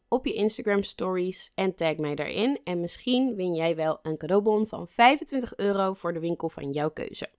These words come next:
Daarnaast, wat ik ook nog wilde vertellen voordat we gaan beginnen met de aflevering,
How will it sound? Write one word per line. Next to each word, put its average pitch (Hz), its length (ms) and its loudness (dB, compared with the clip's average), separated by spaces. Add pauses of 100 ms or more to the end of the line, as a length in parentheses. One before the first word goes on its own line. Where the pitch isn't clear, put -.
Daarnaast, 247 640 6
wat 240 100 -4
ik - 180 -6
ook 240 180 6
nog 294 140 0
wilde 220 260 2
vertellen 165 520 0
voordat 202 400 2
we 214 80 -8
gaan - 220 -6
beginnen 160 280 -4
met 151 100 -4
de - 80 -20
aflevering, 208 880 2